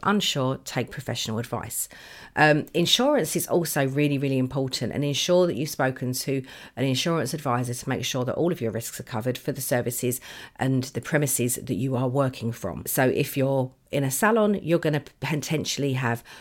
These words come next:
a lot of different types of insurance requirements to somebody that's working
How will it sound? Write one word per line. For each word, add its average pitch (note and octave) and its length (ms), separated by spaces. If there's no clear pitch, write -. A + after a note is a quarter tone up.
a A#2 120
lot C#3 300
of - 140
different - 340
types C3 240
of - 80
insurance D#3+ 480
requirements D3+ 560
to - 100
somebody D3+ 460
that's C3 280
working C3 540